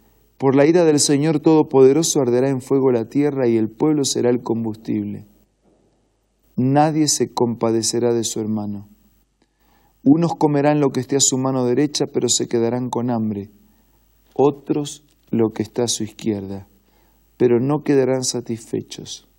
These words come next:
Concluye el capítulo diciendo, "Manasés se comerá a Efraín, y Efraín a Manasés, y los dos juntos atacarán a Judá".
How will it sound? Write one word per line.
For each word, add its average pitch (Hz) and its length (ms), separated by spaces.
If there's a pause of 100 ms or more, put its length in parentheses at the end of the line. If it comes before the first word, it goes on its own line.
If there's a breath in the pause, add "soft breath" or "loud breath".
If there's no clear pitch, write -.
(1500)
Concluye 123 560
el 107 120
capítulo 123 640
diciendo, 120 560
"Manasés 117 540
se 131 140
comerá 113 340
a 123 60
Efraín, 120 560 (680 soft breath)
y 120 140
Efraín 120 400
a 123 40
Manasés, 113 600
y 113 80
los 107 300
dos 135 120
juntos 135 800 (560 soft breath)
atacarán 113 640
a 113 60
Judá". 107 480